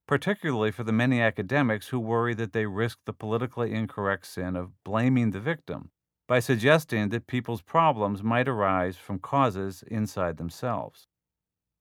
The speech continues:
Social problems can also seem easier than character defects to fix, at least to the social scientists proposing new policies and programs to deal with them. The very notion that people can consciously control themselves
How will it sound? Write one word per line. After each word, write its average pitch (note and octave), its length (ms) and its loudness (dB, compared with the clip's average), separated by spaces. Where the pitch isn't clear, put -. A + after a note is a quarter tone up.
Social A3 340 6
problems D#3 460 8
can C3+ 120 2
also D#3 300 6
seem A#2+ 240 -2
easier D3 480 2
than G2 160 -2
character C3 460 2
defects F2 480 -6
to - 100 -18
fix, - 460 -14
at A#2 120 -4
least D3 200 6
to D3 100 2
the B2 100 0
social B2+ 340 2
scientists B2 560 2
proposing A2 500 0
new A2+ 120 2
policies A2 680 2
and G2+ 140 -4
programs G2 520 -2
to - 120 -10
deal A2+ 240 -2
with F2+ 180 -8
them. - 160 -18
The C3 80 2
very G#3 320 6
notion C#3 480 6
that G2 160 -2
people A#2+ 340 0
can G2+ 220 -4
consciously A2+ 680 0
control G#2 420 0
themselves F2 600 -4